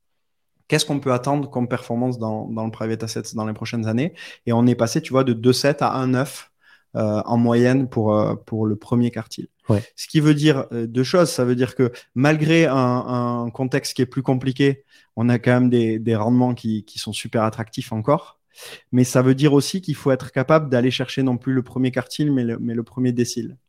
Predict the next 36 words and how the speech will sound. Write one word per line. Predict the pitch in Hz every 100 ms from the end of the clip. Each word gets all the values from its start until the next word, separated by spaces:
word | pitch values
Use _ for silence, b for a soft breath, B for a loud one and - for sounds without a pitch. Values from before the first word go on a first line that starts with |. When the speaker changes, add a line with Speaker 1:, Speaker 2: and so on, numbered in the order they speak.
| _
Speaker 2:
Ok, | 123 123
Speaker 1:
Donc, | 156
Speaker 2:
ah |
oui, | 123
là, | 113 123
c'est | 123
le |
Speaker 1:
dix | 110
pour |
cent |
Speaker 2:
premier | 120 127
Speaker 1:
de | 120
Speaker 2:
décile. | 123 - 98
Il |
faut | -
aller | 101
chercher | 110 -
le | 107
top | 135 113
dix | 131
pour | - -
cent. | - 135
Speaker 1:
Là, | 139 165
ça, | -
c'est | -
le | 131
premier | - 156
quartile. | 151 - - 185 202 -
Speaker 2:
Ok. | 117 107 -
Speaker 1:
Mais, | 123 123
mais | 131 127 120
nous, | 135 147
Speaker 2:
Ah | 120
Speaker 1:
on |
Speaker 2:
oui. | 127
Speaker 1:
pen-, | 151